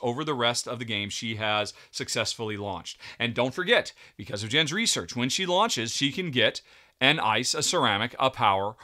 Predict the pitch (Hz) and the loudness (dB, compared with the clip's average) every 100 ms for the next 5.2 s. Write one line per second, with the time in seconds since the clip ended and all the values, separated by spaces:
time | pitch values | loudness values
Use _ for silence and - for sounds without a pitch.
0 | - - 143 151 117 139 - _ - - | -14 0 4 6 4 2 -6 _ -6 -2
1 | 123 131 127 110 107 107 98 _ - 101 | 0 0 -2 0 2 0 0 _ 0 2
2 | 101 - 113 85 - _ _ _ _ _ | 2 0 -2 -2 -8 _ _ _ _ _
3 | _ _ _ _ - - 127 151 262 277 | _ _ _ _ -18 -2 0 0 -2 -2
4 | 285 247 247 - - 135 139 131 - - | -2 -4 -6 -6 -6 -6 -6 -8 -10 -16
5 | - | -18